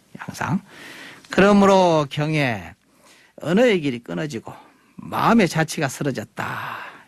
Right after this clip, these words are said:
이 말은 선가에서 참 많이 쓰는 말이죠. 어, 언어 도단이요 심행체멸이다. 이렇게 하는 것이죠.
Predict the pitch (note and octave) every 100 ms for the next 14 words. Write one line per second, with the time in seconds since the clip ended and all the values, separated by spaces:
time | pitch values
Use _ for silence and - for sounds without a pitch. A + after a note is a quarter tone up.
0 | _ _ D#3+ F#3 E3 - - - - -
1 | B3 A3+ D#3+ - - - D#3+ D3 C3+ B2
2 | A#2+ F#2+ F#2+ F#2+ A#2 - - - - -
3 | _ - D2+ C#3 F#3 E3 D#3 D#3 D3+ C#3
4 | C3+ - D#3 C3+ A#2 C#3+ B2 A#2+ C3+ F3+
5 | B2 - - _ - - G2+ F2+ - -
6 | - -